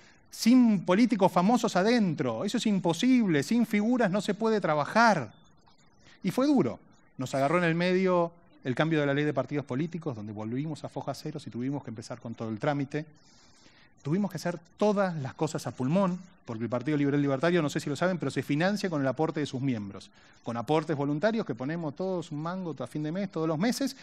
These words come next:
y con eso hacemos cosas como esta. Los afiches de la Constitución no se toca, los actos frente a la afip, todo se hace a pulmón, mango sobre mango. Lo trato de decir siempre, hay estudiantes que resignan, y chicos, chicos que estudian y trabajan, que resignan salir un fin de semana,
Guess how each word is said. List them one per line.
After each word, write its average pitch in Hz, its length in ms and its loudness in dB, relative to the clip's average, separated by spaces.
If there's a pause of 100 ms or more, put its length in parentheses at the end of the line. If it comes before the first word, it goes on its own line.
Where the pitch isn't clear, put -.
(160)
y 127 80 -6
con 160 180 -2
eso 220 140 0
hacemos 190 260 -2
cosas 202 200 -2
como 208 200 0
esta. 127 300 -4 (340)
Los 120 160 -6
afiches 170 420 2
de 147 60 4
la 131 80 2
Constitución 127 420 -6
no 139 60 -2
se 131 120 -6
toca, 131 460 0 (300)
los 123 200 -2
actos 170 260 2
frente 127 260 0
a 120 40 2
la 123 60 4
afip, 170 320 0 (280)
todo 180 300 4
se 165 120 -4
hace 147 160 -2
a 127 100 -6
pulmón, 127 460 -2 (420)
mango 147 280 2
sobre 131 220 -2
mango. 139 320 2 (320)
Lo 131 100 -4
trato 175 200 2
de 175 40 4
decir 175 160 2
siempre, 151 300 0
hay 151 140 2
estudiantes 160 880 -2 (240)
que 127 160 -4
resignan, 135 580 -2
y 117 60 -4
chicos, 139 400 -4
chicos 165 240 -2
que 147 60 -4
estudian 180 360 0
y 135 60 -2
trabajan, 139 480 0
que 127 100 0
resignan 147 480 -2
salir 139 260 -2
un 160 120 -2
fin 165 160 -4
de 160 40 -2
semana, 165 440 -4